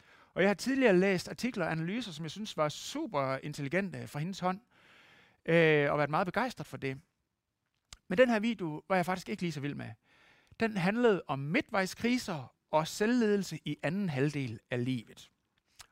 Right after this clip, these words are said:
Og ifølge hendes definition, så er man i midtvejskrisen, når man er toogfyrre, og det er lige præcis der, jeg er. Så det synes jeg, det var interessant. <clears throat> Kort fortalt, så var pointen den,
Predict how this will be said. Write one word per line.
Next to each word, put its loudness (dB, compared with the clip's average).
Og 6
ifølge 2
hendes 0
definition, -6
så -2
er 2
man -2
i -4
midtvejskrisen, -2
når -4
man -4
er -4
toogfyrre, 2
og 4
det 6
er 6
lige 2
præcis -4
der, 8
jeg 8
er. 8
Så 6
det -2
synes -8
jeg, -2
det 0
var 2
interessant. -6
<clears throat> 2
Kort 4
fortalt, 2
så -4
var 4
pointen -6
den, -2